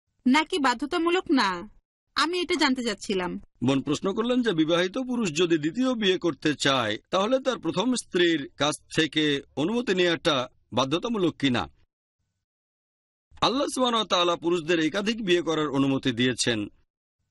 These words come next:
Speaker 2: সূরা নিসা অধ্যায় চার আয়াত তিন। আগে বলেছি, "তোমাদের পছন্দের নারীকে বিয়ে করো দুই, তিন বা চারজন, তবে সুবিচার করতে না পারলে একজনকে বিয়ে করো।" তাহলে এমনিতে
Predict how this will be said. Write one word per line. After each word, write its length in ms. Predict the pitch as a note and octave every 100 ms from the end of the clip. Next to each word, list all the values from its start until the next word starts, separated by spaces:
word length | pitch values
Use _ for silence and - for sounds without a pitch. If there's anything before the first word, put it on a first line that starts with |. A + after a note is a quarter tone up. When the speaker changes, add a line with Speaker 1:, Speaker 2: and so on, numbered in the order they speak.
| _ _ _ _ _ _ _ -
Speaker 2:
সূরা 260 | - B3+ A3+
নিসা 280 | F3+ -
অধ্যায় 320 | D3 B2+ C#3 C3+
চার 220 | C3+ B2+
আয়াত 280 | B2+ B2+ - -
তিন। 240 | B2 B2
আগে 220 | A#2+ D3 E3
বলেছি, 460 | C3+ C3 - D#3+ - - _
"তোমাদের 300 | F#3 B3 C4+
পছন্দের 440 | F3+ E3 F#3 C4+ C4+
নারীকে 280 | A3 F3
বিয়ে 200 | D#3 D#3+
করো 200 | D#3 E3
দুই, 240 | C3+ D#3 G3+
তিন 180 | E3+ D3
বা 100 | C#3+
চারজন, 440 | C3 C3 B2 F3+ -
তবে 220 | F3 D#3 -
সুবিচার 300 | G3+ C4 C4
করতে 220 | B3 F#3+
না 120 | F3+
পারলে 280 | G#3+ B3 C4
একজনকে 320 | D3+ D3+ C3
বিয়ে 140 | A#2+
করো।" 220 | A2 F2+ - -
তাহলে 360 | D#3+ D#3+ A#3+ A#3+
এমনিতে 540 | F#3 A3 B3+ G#3+ E3+